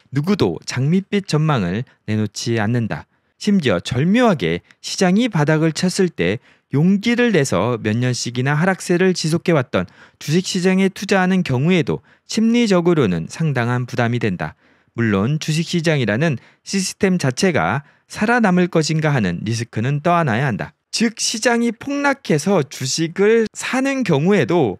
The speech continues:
더 떨어질까 봐 정말 마음이 조마조마합니다. 즉 바닥은 지나고 나서야 알 수 있는 것 같습니다.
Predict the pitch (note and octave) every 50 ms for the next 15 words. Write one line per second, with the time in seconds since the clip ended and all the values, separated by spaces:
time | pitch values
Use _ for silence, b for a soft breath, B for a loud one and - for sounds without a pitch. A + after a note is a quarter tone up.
0 | _ _ _ - - D#3+ G#3 - - C4+ C4+ C4+ C4 B3 - G#3 E3+ - - A#2
1 | G2+ C3 C#3+ C3 G2+ G2 G2 - - - B2+ C3 C3 C#3 D3+ D#3+ E3+ D#3+ B2+ G#2+
2 | A2 A2+ A2+ A2 G#2+ A#2 D3 D3+ - - B2 C#3 C3+ B2+ B2+ B2+ C3+ C#3+ D#3 E3+
3 | D#3 - - C#3+ - _ _ - - A3 G#3+ - - - - D3 E3 D3 C3 B2
4 | D#3 F#3+ F#3 C3+ G#2 - - - - - E3 F3 A3 C4 C#4 - D#4+ E4 D4+ A3
5 | G#2+ A#2+ C3 - F#3 G3 D3+ F#2+ E2+ G#2 A#2+ - - B2 B2 C3 - - F#3 D3
6 | B2+ C3 C3+ C3 C#3 C3+ - B2+ A#2+ - C3+ B2+ A#2 G2+ F2+ F2 G#2+ C#3+ F#3+